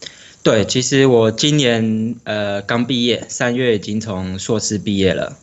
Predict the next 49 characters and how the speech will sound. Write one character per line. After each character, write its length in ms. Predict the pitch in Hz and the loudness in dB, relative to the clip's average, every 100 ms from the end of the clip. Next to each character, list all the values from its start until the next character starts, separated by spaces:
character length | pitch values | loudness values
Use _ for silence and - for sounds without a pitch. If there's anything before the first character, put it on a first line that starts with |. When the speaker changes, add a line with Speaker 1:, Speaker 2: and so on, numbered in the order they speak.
| _ - | _ -4
Speaker 1:
现 240 | - 147 | 4 4
在 220 | 120 113 | 6 2
在 160 | 101 110 | 2 0
准 200 | 90 87 | 0 -8
备 160 | 104 | -4
申 240 | 107 107 101 | -2 -2 -2
请 220 | 107 82 | -2 -6
博 220 | 85 80 | -4 -2
士 240 | - 104 87 | -2 -2 -2
这 100 | 92 | -4
样。 140 | 69 - - | -6 -14 -6
Speaker 2:
哦， 960 | 131 180 185 185 180 170 165 156 143 - - | 2 4 4 2 2 0 0 0 -2 -6 -4
那 120 | - 254 | 2 4
他 160 | 254 | 6
们 100 | 214 | 6
的 80 | 190 | 4
学 300 | 185 170 185 | 4 4 2
制， 80 | - | 4
Speaker 1:
嘿， 200 | 226 131 | 4 4
对。 40 | |
Speaker 2:
硕 280 | - - 214 | 0 2 4
士 200 | 151 202 | 4 2
也 60 | 131 | 2
是 140 | 170 | 2
两 220 | 147 110 104 | 0 0 -2
年 180 | 98 | -2
吗？ 220 | 107 113 120 _ _ _ _ _ _ _ _ - - - - | -2 -4 -6 _ _ _ _ _ _ _ _ -20 -20 -20 -4
Speaker 1:
呃， 480 | 120 117 117 117 117 | 0 2 4 4 2
对， 320 | 160 127 95 | 2 0 -2
硕 260 | - - 147 | -8 -4 -2
士 180 | 131 127 | -2 -4
是 160 | 117 | -2
两 240 | 123 104 87 | -2 -2 -4
年， 200 | 87 85 | -6 -6
没 100 | 85 | -10
错。 340 | - 95 - - _ | -6 -6 -6 -12 _
Speaker 2:
OK， 360 | 127 135 110 160 | 0 2 0 2
那， 460 | 196 208 196 175 - _ _ _ _ _ | 2 4 4 0 -4 _ _ _ _ _
啊， 640 | 135 135 127 123 120 120 - | 2 4 4 2 2 -2 0
有 140 | 170 | 4
些 280 | 180 285 285 | 4 4 2
国 260 | - 170 185 | 2 2 4
家 180 | 208 | 2
是 140 | 202 170 | 2 0
这 140 | 185 | 0
样 120 | 160 | 0
哦， 220 | 127 113 110 | 0 -2 -2
就 140 | 175 | -2
是 880 | - 170 151 143 135 127 123 120 113 | 2 2 2 2 2 2 2 0 -2